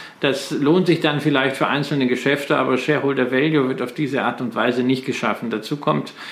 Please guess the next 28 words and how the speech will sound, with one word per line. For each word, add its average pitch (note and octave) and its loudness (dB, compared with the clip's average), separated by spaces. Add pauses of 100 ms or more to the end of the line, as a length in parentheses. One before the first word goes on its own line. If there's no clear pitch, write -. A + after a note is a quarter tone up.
(200)
äh, C3 -2
die C3 0
demografische C3 2
Struktur D#3 2
in D#3+ 0
Japan, D3 2
äh, B2+ -2
ist - -6
jetzt C#3+ 0
auch C3+ 2
nicht D3 0
so C#3+ 4
großartig D3 2
günstig. D3+ 0
Die C#3 -2
politischen C#3 0
Aussichten B2+ -2
in A#2 -2
Hongkong D3 0
sind C#3 -4
nicht C3 -4
so - -4
toll. D#3 2
Von C3+ 0
China, E3 2
von C#3+ 0
dem B2+ 2
Gateway, D3 2